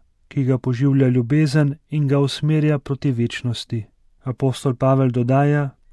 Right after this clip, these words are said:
"Mar ne veste, da ste Božji tempelj in da Božji duh prebiva v vas?" Če se res zavedamo te resničnosti in se naše življenje ob tem temeljito preoblikuje,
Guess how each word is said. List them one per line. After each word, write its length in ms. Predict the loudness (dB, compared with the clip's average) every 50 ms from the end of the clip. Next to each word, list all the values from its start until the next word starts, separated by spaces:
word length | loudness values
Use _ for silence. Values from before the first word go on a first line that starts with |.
| -20 _ _ _ _ -2
"Mar 180 | 0 2 4
ne 140 | 4 4 4
veste, 640 | 6 4 4 2 0 -2 0 2 4 4 4 2 -2 -6 -4
da 160 | -2 -2 -2
ste 240 | -2 0 0 0 2
Božji 400 | 4 4 4 4 4 2 0 -2
tempelj 560 | 0 2 2 2 2 2 0 -2 -2 -2 -4 -6 -10 _ _ _ _ _ _ _ _ -2
in 140 | -2 0
da 120 | 2 2 2
Božji 360 | 4 2 2 4 2 2 2
duh 320 | 2 2 0 0 -2 -8 -10 -4
prebiva 460 | 0 0 2 2 2 2 2 4 4
v 100 | 2 2 0
vas?" 440 | 0 -2 -2 -4 -6 -10 -16 -20 -20 _ _ _ _ _ _ _ _
Če 140 | -6 -6 -4
se 180 | 0 0 2
res 200 | 2 2 2 4
zavedamo 520 | 2 4 4 4 4 4 4 4 4 2 2
te 180 | 4 4 4
resničnosti 1000 | 4 4 2 0 -2 -2 -2 -2 -2 -2 -2 -2 -2 -4 -4 -4 -4 -4 -4 -6 _
in 140 | -2 -2 -2
se 160 | 0 0 2
naše 360 | 2 4 4 2 0 0 -4 -2
življenje 600 | 0 0 2 4 4 4 4 4 4 4 2 2
ob 100 | 0 0
tem 260 | 0 0 2 2 0
temeljito 580 | 0 0 0 2 2 2 0 0 0 -2 -2
preoblikuje, 840 | -2 0 0 0 0 0 0 -4 -4 -2 0 2 2 2 2 0 -2